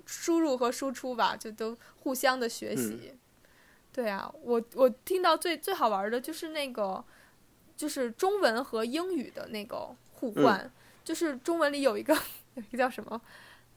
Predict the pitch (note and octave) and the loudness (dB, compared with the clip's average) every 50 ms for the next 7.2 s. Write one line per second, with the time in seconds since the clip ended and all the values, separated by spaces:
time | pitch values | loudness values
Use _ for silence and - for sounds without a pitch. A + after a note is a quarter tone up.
0 | _ _ _ - - - - A#3+ D#4 E4+ F4+ C4 G#3+ - G#3+ A3 G#3 C4+ D4+ D4+ | _ _ _ -12 2 8 10 10 12 12 10 8 6 4 -2 -2 2 6 6 6
1 | B3 G3+ G3 - - - A#3+ A#3 - - B2+ A#2 G#2+ G2+ F#2 F#2 G2 - - A3 | 6 6 2 -2 -4 -4 -6 -6 -4 0 2 2 2 2 0 -2 -4 -2 0 0
2 | A#3 C4 C#4 E4+ D#4+ C#4 B3 - - - - - - _ _ _ _ _ - - | 0 4 6 6 6 6 6 2 -4 -12 -20 -20 -20 _ _ _ _ _ -16 -12
3 | A#3+ C4+ C4+ D#4 C#4 D4+ - - - - C#4+ E4 E4+ C4+ - - B3 C4+ D4+ C#4 | -6 2 6 8 8 8 8 6 6 8 8 8 8 6 4 2 2 6 6 6
4 | C#4 - C#4+ C#4+ D4+ D#4+ D4 B3 B3 A#3 B3 C4 C#4 C#4+ B3+ G#3 G3+ G#3 G#3+ - | 6 6 4 4 4 4 0 0 0 0 0 0 0 2 0 -2 -2 -4 -4 -2
5 | B3 A3+ - - - - A#3 A3+ B3+ B3+ C4+ D#4 - - C#4+ D4 D4+ A#3+ B3+ A#3+ | -2 -2 -4 -6 -4 -2 2 6 8 8 8 6 6 6 6 6 6 4 2 4
6 | B3 C4+ C#4 C#4 C#4+ D4+ - E4 C#4+ C4+ C4+ C4+ C4+ C4+ C#4 C#4+ - - - D#4+ | 8 8 8 8 6 2 0 2 2 2 2 4 4 6 6 6 8 10 12 12
7 | B2+ G2+ F#2+ - | 12 10 8 2